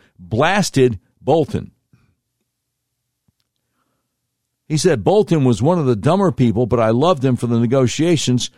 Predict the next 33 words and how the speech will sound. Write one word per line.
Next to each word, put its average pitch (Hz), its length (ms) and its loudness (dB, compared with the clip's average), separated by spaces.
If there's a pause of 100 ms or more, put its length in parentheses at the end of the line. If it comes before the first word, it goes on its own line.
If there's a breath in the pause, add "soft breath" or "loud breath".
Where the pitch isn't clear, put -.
(120)
because 120 420 -2
all 143 220 -2
these 170 200 -2
countries 123 560 -2
aware 135 300 0
of 107 120 -2
Bolton's 139 400 0
hawkish 139 440 -2
views 131 540 2 (680)
thought 165 220 0
we 156 100 2
were 151 100 2
gonna 135 220 2
blow 156 340 2
them 139 200 2
up 185 340 0 (240)
when 107 140 0
Bolton 156 380 0
sat 151 280 0
in 170 220 2
on 135 120 0
the 127 80 2
negotiations." 135 1000 0 (1300)
Bolton 139 300 0
declined 90 340 -2
to 78 60 -8
comment. 98 420 -6 (1200)
Trump 220 240 2
insisted 170 480 0
to 127 60 2
me 123 180 4
that 117 160 0
while, 123 560 2